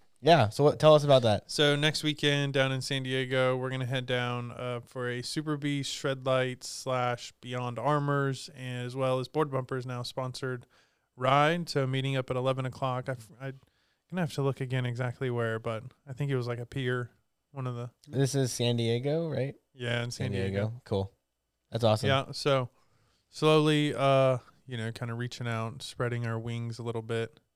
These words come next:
Speaker 2: I think it's the, it's the best way, you know, so far. It's not the best way, but it's another way for us to actually, you know, get out, show people not only Board Bumpers, but we'll be bringing Geckoderm with us. We may as well let, uh, let
Speaker 1: Yeah.
Speaker 2: everybody check those out. We're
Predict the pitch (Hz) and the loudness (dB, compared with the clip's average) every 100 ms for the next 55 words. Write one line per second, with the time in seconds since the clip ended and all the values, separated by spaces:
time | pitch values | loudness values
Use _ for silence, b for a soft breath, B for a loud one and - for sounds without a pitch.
0 | _ _ _ _ 143 165 151 139 143 131 | _ _ _ _ -2 2 2 2 4 4
1 | 120 135 - 139 123 131 123 - 127 123 | 4 -2 -4 -6 -2 -4 -4 -6 0 2
2 | 120 117 117 - _ _ _ 123 113 113 | 2 -2 -6 -14 _ _ _ -10 -8 -6
3 | - 127 - 120 120 - - 214 143 117 | -4 -2 0 0 -2 -6 -2 0 0 -2
4 | 110 - 123 120 - 127 110 _ _ _ | -4 -6 -8 -8 -6 -8 -8 _ _ _
5 | _ _ 139 131 165 151 143 131 127 120 | _ _ -6 2 4 4 4 4 4 2
6 | - 123 113 107 - 120 117 113 - 113 | 0 0 0 -4 -10 -6 -6 -6 -10 -10
7 | 113 113 127 107 107 143 139 127 123 117 | -10 -12 -10 -10 -4 0 4 4 2 -2
8 | - - 135 123 131 127 123 117 113 123 | -8 -2 -2 -2 -6 -2 -2 -2 -4 -4
9 | 127 131 127 123 123 117 113 113 113 110 | 0 0 0 -2 -4 -4 -6 -8 -8 -8
10 | - 104 117 117 117 113 117 113 110 117 | -10 -12 -10 -10 -10 -8 -8 -6 -8 -8
11 | 120 120 117 113 117 117 123 160 - - | -8 -6 -4 -4 -4 -6 -6 -8 -10 -20
12 | _ _ _ _ _ 120 117 113 113 110 | _ _ _ _ _ -8 -6 -6 -4 -4
13 | 110 135 - - 120 117 113 107 120 117 | -4 -6 -12 -10 -6 -4 -4 -4 -4 4
14 | 135 120 123 120 127 117 120 113 113 113 | 4 4 -2 -4 -8 -8 -8 -6 -6 -4
15 | 117 | -6